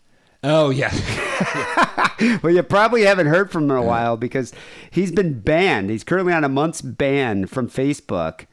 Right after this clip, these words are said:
Speaker 2: for posting something on our Facebook page. He goes,
Speaker 1: What,
Speaker 2: "I
Speaker 1: did he
Speaker 2: didn't"
Speaker 1: collude with Russia or something?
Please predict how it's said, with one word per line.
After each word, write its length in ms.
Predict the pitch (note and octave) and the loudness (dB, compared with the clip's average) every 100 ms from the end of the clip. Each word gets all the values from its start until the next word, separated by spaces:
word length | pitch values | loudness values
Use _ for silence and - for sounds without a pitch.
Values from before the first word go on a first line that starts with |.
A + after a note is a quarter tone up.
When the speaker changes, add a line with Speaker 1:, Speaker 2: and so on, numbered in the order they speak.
| _ | _
Speaker 2:
for 160 | - C#3 | -6 -4
posting 420 | - D#3 D#3+ D#3 | 0 -2 0 -2
something 280 | C3 C#3+ C#3+ | 0 -2 0
on 60 | B2+ | 0
our 80 | G2+ | -2
Facebook 480 | B2+ B2 - G2+ | -4 -6 -8 -8
page. 260 | G#2 G2 F2+ | -4 -4 -4
He 60 | B2+ | -2
goes, 80 | |
Speaker 1:
What, 80 | C3 | 0
Speaker 2:
"I 20 | |
Speaker 1:
did 140 | F#3 G#3 | 0 0
he 40 | |
Speaker 2:
didn't" 120 | D3+ | -2
Speaker 1:
collude 180 | C3+ C#3+ | 0 0
with 120 | C3 A2 | -2 -4
Russia 340 | G#2+ B2 C#3+ C3 | -4 -4 -6 -8
or 60 | |
something? 280 | C3 C#3+ D3+ | -8 -12 -14